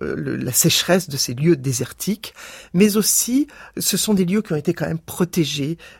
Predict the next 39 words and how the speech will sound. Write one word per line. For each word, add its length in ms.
de, 320
de 180
flots 580
de 160
guerres 720
et 100
de 120
flots 420
de, 200
d'invasions 760
et 40
de 80
flots 240
de 120
destruction 760
qui 100
ont 60
marqué 360
l'histoire 520
de 100
la 140
Mésopotamie 640
et 60
de 60
la 60
Syrie, 460
euh, 200
pendant 540
toute 200
leur 120
histoire, 540
et 240
notamment, 640
euh, 420
au, 420
au 20
Moyen 400
Âge, 400
euh, 260